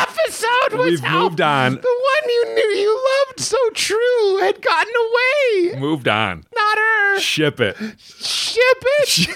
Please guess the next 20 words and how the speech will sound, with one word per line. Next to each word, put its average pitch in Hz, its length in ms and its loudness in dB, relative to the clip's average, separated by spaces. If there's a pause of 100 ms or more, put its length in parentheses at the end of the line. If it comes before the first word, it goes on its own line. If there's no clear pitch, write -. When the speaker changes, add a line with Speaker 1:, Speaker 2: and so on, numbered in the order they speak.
Speaker 1:
Ship 339 220 0
it 302 100 2
with 196 160 2
Speaker 2:
it. - 40 -2
Speaker 1:
someone 170 300 2
else. 165 440 0
Speaker 2:
Ship 135 200 -2
it 139 60 2
with 123 140 -2
somebody 107 320 0
Speaker 1:
So 98 100 2
Speaker 2:
else. 151 80 0
Speaker 1:
that 180 220 0
girl 165 220 2
has 135 160 0
been 127 180 0
shipped 127 300 -4
with 123 120 -4
someone 117 300 0
else. 92 340 -4